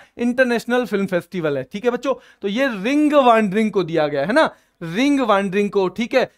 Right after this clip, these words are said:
रिंग वांडरिंग के निर्देशक कौन है? डायरेक्टर बच्चों, ये है मसाकाजू कानेको। मैंने कहा था ऐसे याद करना है कि जो रिंग वांडरिंग को जब बेस्ट फिल्म का अवार्ड मिला तो इसके डायरेक्टर बोले, "भाई मैं तो ना, मेरी फिल्म को बेस्ट डायरेक्टर का अवार्ड मिला है,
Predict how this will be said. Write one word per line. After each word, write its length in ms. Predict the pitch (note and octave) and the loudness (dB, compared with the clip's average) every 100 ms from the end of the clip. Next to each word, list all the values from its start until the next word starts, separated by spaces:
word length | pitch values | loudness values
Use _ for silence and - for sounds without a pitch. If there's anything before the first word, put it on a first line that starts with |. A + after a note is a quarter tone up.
| _ F3 | _ -4
रिंग 240 | C#4 D4 | 0 2
वांडरिंग 480 | C4+ B3 A#3+ A#3+ B3 | 2 2 0 -2 -2
के 140 | C#4+ | -2
निर्देशक 680 | A#3+ G3+ F3 A3+ B3+ D4+ D4 | -2 -2 0 0 4 2 2
कौन 240 | B3 A3+ | -2 0
है? 260 | A3 F3+ D3 | -2 -4 -2
डायरेक्टर 480 | G3 G#3 A3+ A3+ G3+ | -2 -2 -4 -4 -4
बच्चों, 320 | G3+ G#3 D#3 - _ G3+ | -4 -4 -4 -8 _ -2
ये 100 | A#3+ | 0
है 100 | C#4 | 2
मसाकाजू 840 | G3+ G3 B3 A#3+ A#3 F3+ E3 B3 | 2 0 2 0 0 -4 -2 -4
कानेको। 800 | A#3 E3+ D#3+ G3 F#3+ F#3+ G3+ - _ - | -2 -4 0 -2 0 4 4 2 _ -10
मैंने 160 | E3 F#3+ | -6 -4
कहा 160 | E3+ | -4
था 140 | F3 G3+ | 0 -2
ऐसे 260 | E3 F#3 | -2 -4
याद 240 | D#3 C#3+ C#3 | -2 -2 -4
करना 300 | D3 C#3 C#3 | -8 -6 -6
है 300 | F3 C4 C#4+ | -2 -2 -4
कि 300 | _ _ G3 | _ _ -8
जो 140 | C4 | -6
रिंग 340 | F3 F#3+ C#4+ | -4 -2 -2
वांडरिंग 460 | C#4 A3+ A3 G3+ A#3 | 2 2 0 -2 -2
को 100 | A#3 | -2
जब 220 | G#3+ - - | -2 -2 2
बेस्ट 280 | B3 - | 2 0
फिल्म 260 | - F#3 F#3 | -6 -6 -4
का 120 | E3 | -2
अवार्ड 260 | D3 D3+ D3+ | 0 0 -2
मिला 360 | C#3 D#3 C4+ | -2 2 4
तो 380 | D#4 - _ A3+ | 2 -4 _ -4
इसके 240 | A#3+ - B3 | -4 -4 0
डायरेक्टर 440 | F3 F#3 F#3 A3+ | 2 2 0 -4
बोले, 280 | F#3+ G3 A#3+ | -2 0 0
"भाई 240 | G3 C4 | 0 -2
मैं 380 | A3+ E3 D#3+ F#3+ | -2 -2 -2 -2
तो 160 | G#3 G#3 | -2 0
ना, 260 | A3+ D4 - _ - | 2 0 -2 _ -2
मेरी 260 | G#3 B3+ | 0 0
फिल्म 260 | C#4+ F#3+ F3+ | 0 -2 -4
को 160 | G#3 G#3+ | -4 -6
बेस्ट 460 | C3+ F#3 A3+ - | -8 -8 -8 -8
डायरेक्टर 420 | G3+ F3+ F#3 F3+ | -8 -8 -8 -8
का 120 | E3 D#3 | -4 -2
अवार्ड 220 | D#3 D#3 | 0 -2
मिला 220 | D#3 E3 | -2 0
है, 240 | A3 D4+ | 4 2